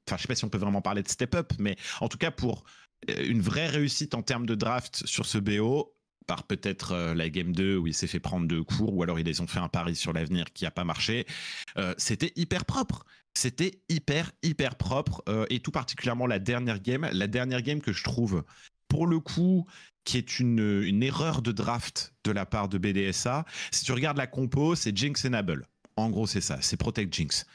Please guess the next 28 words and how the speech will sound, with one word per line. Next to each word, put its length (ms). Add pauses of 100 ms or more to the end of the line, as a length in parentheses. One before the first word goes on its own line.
(400)
C'est 100
à 80
l'époque, 320
on 60
avait 180
Protect 400
Vayne, 320
bah 140
là, 140
c'est 120
Protect 380
Jinx. 320
Et 140 (280)
t'as 140
tous 460
les 240
outils, 420
littéralement, 800
pour 160
faire 140
en 80
sorte 240
que 80
la 120
Jinx 380
prenne 240
les 160
kills, 320